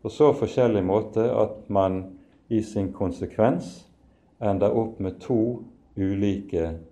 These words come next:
religioner. Og bakgrunnen for denne ulike lesning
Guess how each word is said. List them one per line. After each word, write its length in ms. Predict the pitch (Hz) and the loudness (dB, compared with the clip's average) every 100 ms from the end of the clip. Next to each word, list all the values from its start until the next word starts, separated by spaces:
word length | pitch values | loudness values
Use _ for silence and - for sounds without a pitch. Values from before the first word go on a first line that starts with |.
| - | -12
religioner. 640 | 85 82 78 78 69 - - _ _ _ _ _ _ _ _ _ _ _ _ _ _ _ _ _ _ _ _ _ _ _ _ _ _ - _ _ _ - _ _ - _ _ - _ - - | -6 -4 -4 -6 -8 -12 -20 _ _ _ _ _ _ _ _ _ _ _ _ _ _ _ _ _ _ _ _ _ _ _ _ _ _ -20 _ _ _ -20 _ _ -20 _ _ -20 _ -14 -6
Og 100 | 92 | 6
bakgrunnen 640 | 107 - - 143 120 98 101 | 8 8 6 4 4 4 0
for 460 | - 120 104 101 - - - _ - | 4 6 6 4 -4 -16 -20 _ 0
denne 460 | 107 110 117 110 | 4 6 6 4
ulike 600 | 107 107 110 113 107 101 | 4 2 2 2 0 0
lesning 880 | 92 92 104 110 - 90 92 135 | 0 2 2 0 -4 -4 -4 -6